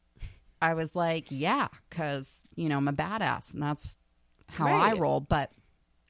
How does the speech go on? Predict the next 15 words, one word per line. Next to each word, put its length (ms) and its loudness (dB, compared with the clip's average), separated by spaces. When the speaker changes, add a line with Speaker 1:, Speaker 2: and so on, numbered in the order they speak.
Speaker 1:
there 120 0
was 160 -2
also 260 0
this 220 -6
tiny 480 -4
part 260 -2
of 60 0
me 220 2
that 160 -4
was 200 -8
like, 380 -4
"If 200 -6
that's 460 -2
the 200 -8
answer," 680 -4